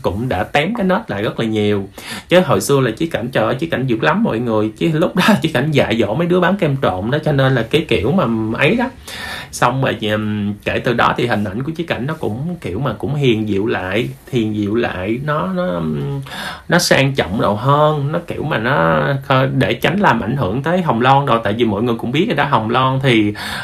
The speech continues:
là con của một nghệ sĩ rồi đó, thì cũng quen biết với rất là nhiều anh chị nghệ sĩ rồi luôn. Thì mình là lên tiếng ủng hộ Hồng Loan thì mình cũng phải thể hiện cái, cái sự hiền dịu, cái sự thế này thế nọ đồ để cho mọi người đừng có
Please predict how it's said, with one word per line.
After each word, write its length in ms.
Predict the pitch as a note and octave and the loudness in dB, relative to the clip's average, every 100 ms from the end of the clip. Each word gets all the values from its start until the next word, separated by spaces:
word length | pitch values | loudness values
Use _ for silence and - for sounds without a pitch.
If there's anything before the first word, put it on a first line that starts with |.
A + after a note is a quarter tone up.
| - | -2
là 200 | G#2+ G#2 | 0 2
con 280 | A#2+ C3 C3 | 4 4 2
của 100 | C#3+ | 0
một 240 | B2+ - | -2 0
nghệ 180 | G#2+ G2 | 0 0
sĩ 320 | - D#2+ F#2 | -2 -2 -2
rồi 160 | - A2+ | 0 0
đó, 120 | D3 | 0
thì 100 | B2+ G#2+ | -2 -2
cũng 260 | F#2 F2 C#3+ | -4 -4 -4
quen 300 | D3+ D3+ C#3+ | 0 0 0
biết 140 | D3+ G#3+ | -2 0
với 120 | F#3 | 0
rất 220 | F#3 - - | 0 -2 -2
là 60 | |
nhiều 300 | G#2 G#2+ G2+ | -2 0 0
anh 200 | B2+ C3 C3 | 0 0 0
chị 140 | F#2 | -2
nghệ 160 | G2+ F2+ | -2 -2
sĩ 260 | - B2 | -4 -4
rồi 160 | B2 G2 | -2 0
luôn. 300 | A#2 C#3+ C#3 - - - | 2 2 0 -6 -12 -4
Thì 200 | G#2+ G#2+ | 2 4
mình 300 | G#2+ A2 G#2+ | 4 2 2
là 140 | G#2+ | 2
lên 200 | G#2+ B2 C3 | 4 2 2
tiếng 120 | - | 0
ủng 160 | A2+ C#3+ | 0 0
hộ 140 | A2 | 0
Hồng 160 | A#2 A#2 | 0 0
Loan 200 | B2 A#2+ | 0 0
thì 60 | |
mình 180 | G#2+ G2+ G2+ | -2 -2 -2
cũng 160 | A2 | -4
phải 160 | B2+ A2 | -4 -2
thể 160 | F#2 F2 | -2 -2
hiện 320 | A#2+ F2 F#2+ | -4 -4 -6
cái, 440 | - A#2 C#3 F#3+ G3+ D3 C#3+ - - - - | -4 -4 -2 -2 -2 -4 -8 -10 -14 -12 -4
cái 80 | F#3 | 0
sự 200 | G#2+ G2+ | 0 2
hiền 360 | B2+ A2+ G#2+ | 4 4 2
dịu, 360 | G#2 F#2 G2+ A#2 | 0 2 2 2
cái 80 | E3 | 0
sự 460 | - F#2 A2 C3+ C3+ | -2 -2 0 2 2
thế 120 | D#3+ | 0
này 120 | D#3+ G#2+ | 0 0
thế 100 | E3 | 0
nọ 240 | D3 - | 0 0
đồ 220 | A#2 G#2+ | 2 2
để 200 | A2 A2 | 2 -2
cho 200 | B2 D3 | 0 0
mọi 220 | C#3 G2+ | 0 -2
người 200 | A#2 A#2 | 0 0
đừng 220 | G#2+ G2+ G2+ | 0 -2 -2
có 240 | C#3+ F#3 | -2 -2